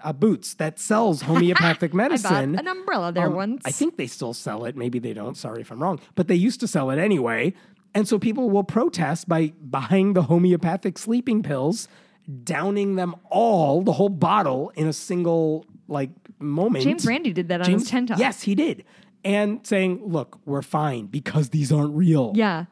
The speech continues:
Speaker 1: Like, don't fall for it.
Speaker 2: Ugh.
Speaker 1: Don't waste your money on it.
Speaker 2: It's
Speaker 1: And
Speaker 2: so
Speaker 1: it's one
Speaker 2: sad.
Speaker 1: thing, again, it's one thing if you're wasting your money.
Speaker 2: Right.
Speaker 1: Have at it. It's stupid, but all right.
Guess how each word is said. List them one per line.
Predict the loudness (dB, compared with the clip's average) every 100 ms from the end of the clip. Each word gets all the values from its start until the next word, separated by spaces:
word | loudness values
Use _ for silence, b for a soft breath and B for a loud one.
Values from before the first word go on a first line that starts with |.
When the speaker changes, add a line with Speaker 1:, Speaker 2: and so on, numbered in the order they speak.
| _
Speaker 1:
Like, | -6 -6 -2
don't | -2 -2
fall | -4 0 0 2
for | 4 4
it. | 2
Speaker 2:
Ugh. |
Speaker 1:
Don't | -2 -2
waste | -2 -4 -4
your | -4
money | -2 0 2 2
on | 2 0
it. |
Speaker 2:
It's | 0
Speaker 1:
And | 0
Speaker 2:
so | 0
Speaker 1:
it's | 0
one | 0 0
Speaker 2:
sad. |
Speaker 1:
thing, | 0 -2 -2 -8 -8
again, | -4 -2 -2 b b
it's | -6
one | -4 0
thing | 2
if | 0
you're | -2 -6 0 2
wasting | 4 2 0 -4 -4
your | -4 -4 0
money. | 0 -2 0 2
Speaker 2:
Right. | 2 0 -6 _ _
Speaker 1:
Have | -6 -4 -2
at | -2 -2
it. | -2 -2 -4
It's | -10 -10 -4
stupid, | -2 0 0 -2
but | -2
all | -2 0
right. | 0 0 -4